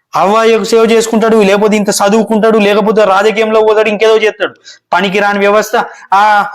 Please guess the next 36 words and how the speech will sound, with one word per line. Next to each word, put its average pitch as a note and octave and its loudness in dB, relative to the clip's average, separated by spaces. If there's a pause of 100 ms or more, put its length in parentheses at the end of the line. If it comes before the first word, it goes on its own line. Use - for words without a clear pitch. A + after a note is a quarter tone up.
(140)
ఆ F3 2
పల్లవి G#3+ 0
ప్రశాంత్ G3 -2
ఆ G3 2
కార్లో A3 0
కూర్చొని G#3+ -2
"రైతు A3 0
బిడ్డకి A3 0
ఇదేనా A3 0
విలువ, G#3 2
రైతు A3+ 0
బిడ్డకి A3 -2
ఇదేనా A3 2
విలువ, G#3 0
రైతు", A3 -4 (300)
నువ్వు G#3+ 0
రైతు G#3 0
బిడ్డ A3+ 2
అయితేంది, A3+ 2
ఏ G#3+ 2
బిడ్డ G#3+ 0
అయితేంది? D3 -2 (800)
పోలీసు A3+ 2
వాళ్ళు A#3 2
అలా A3 2
పనాలు A3 0
చేసుకుంటా, G3+ 0
law G3 2
and A3 0
order G#3+ 0
issues A3 -2
వస్తే G#3+ -2
ప్రాణాలు G#3+ 0
పోతే G#3+ 0
ఇక్కడ G#3+ -2
అందరి G#3 0